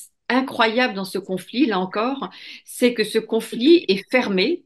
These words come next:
il se passe vraiment en huis clos, puisque les journalistes ne peuvent pas rentrer, que les observateurs internationaux ne peuvent pas rentrer.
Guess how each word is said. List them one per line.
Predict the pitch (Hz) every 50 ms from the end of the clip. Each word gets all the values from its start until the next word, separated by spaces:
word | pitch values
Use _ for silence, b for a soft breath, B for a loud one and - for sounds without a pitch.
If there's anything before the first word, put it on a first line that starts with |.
| _ _
il | - 185
se | 180 - 196
passe | 185 190 - 214 202 175
vraiment | 170 180 185 190 190 202 240 233 - - 175
en | 175
huis | 170 170 170 - -
clos, | - 214 240 269 349 - B B B B B B _ -
puisque | - 226 240 226 240 - - - -
les | 214 214 214 196 175 170 180 180 175 175 170
journalistes | 170 208 208 208 196 196 185 185 190 180 175 - - - 170
ne | 175 170 165
peuvent | 170 165 160 - -
pas | 170 165 165
rentrer, | 156 190 220 226 - - 269 269 277 302 -
que | - 190
les | 175 175 165 185
observateurs | 202 202 - - 208 180 180 185 185 185 - 196 190 180 175
internationaux | 170 165 165 165 160 - - 180 175 185 185
ne | 170 165 160
peuvent | 160 160 156 - _
pas | - 156 156
rentrer. | 147 165 185 208 - - - 269 302 370 -